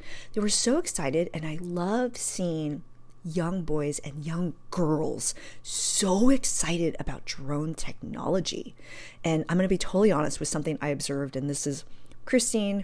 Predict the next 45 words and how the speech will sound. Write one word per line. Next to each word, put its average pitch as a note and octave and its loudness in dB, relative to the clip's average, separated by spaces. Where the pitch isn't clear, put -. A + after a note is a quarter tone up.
who G#3 4
used F#3 2
to F#3 -2
do G#3+ 2
marketing E3+ 0
for F#3 -4
Walmart D#3+ 0
dot E3 -4
com D3 -2
and - -6
Amazon. C3+ -4
I'm C3+ -2
sure - -8
you've C3+ -6
heard C3+ -6
of C3+ -10
these C#3 -6
companies. B2+ -4
<laughs> - -6
But E3 2
if E3 2
I D#3+ 6
put - 10
on G3 2
my D#3+ 0
marketing D3 -4
hat, - -8
there D3+ -4
was C#3 -8
definitely A#3+ 4
something E3 -2
going D3 0
on - -4
with G3 4
the A3 -2
Drone E3+ 2
Racing C#3+ -2
League - -6
in F#3 2
which A3+ 2
they G3+ 2
were G3+ -2
trying F3+ -4
very A#3+ 6
hard G3 -4